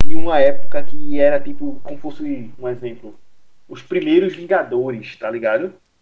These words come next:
Aí, tipo, o Conan fazia parte dessa equipe, alguma coisa assim, ou,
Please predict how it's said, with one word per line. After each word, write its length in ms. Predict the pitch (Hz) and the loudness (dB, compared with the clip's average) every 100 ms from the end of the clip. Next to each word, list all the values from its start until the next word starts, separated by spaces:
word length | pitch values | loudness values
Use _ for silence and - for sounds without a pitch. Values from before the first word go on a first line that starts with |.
| _ _ _ _ _ | _ _ _ _ _
Aí, 160 | 117 127 | -18 -16
tipo, 400 | 127 151 147 151 | -16 -20 -18 -20
o 40 | |
Conan 380 | 139 143 165 165 | -16 -14 -14 -12
fazia 380 | 175 151 147 160 | -10 -10 -10 -12
parte 300 | - 135 143 | -10 -12 -12
dessa 220 | 131 131 | -14 -14
equipe, 520 | 131 _ 117 127 113 | -20 _ -20 -20 -20
alguma 320 | 107 107 127 | -20 -18 -20
coisa 220 | 131 143 143 | -16 -14 -14
assim, 340 | 131 127 135 | -16 -20 -20
ou, 300 | - 147 - | -12 -10 -10